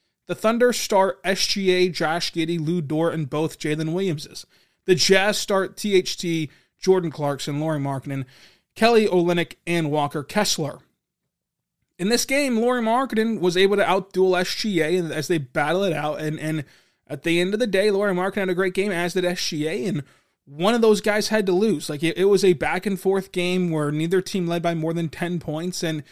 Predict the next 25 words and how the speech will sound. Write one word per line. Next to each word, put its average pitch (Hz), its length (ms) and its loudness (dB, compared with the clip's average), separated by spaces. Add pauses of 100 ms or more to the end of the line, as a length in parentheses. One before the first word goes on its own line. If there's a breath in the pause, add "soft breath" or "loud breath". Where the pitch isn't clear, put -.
(260 soft breath)
at 156 160 -4
the 165 120 0
end 196 100 0
of 185 60 0
the 190 40 2
day, 196 100 2
there's 165 260 -2
just 165 120 -2
a 165 60 -4
team 190 200 -4
that's 156 120 -6
gonna 165 140 -4
have 160 160 -6
to 160 60 -2
lose 151 200 -2
at 135 60 -6
the 135 80 -8
buzzer. 139 420 -4
And 143 320 -6 (640 soft breath)
for 185 120 2
the 170 80 2
Thunder, 208 420 0
it - 160 -2
was 170 160 0
them. 202 320 -2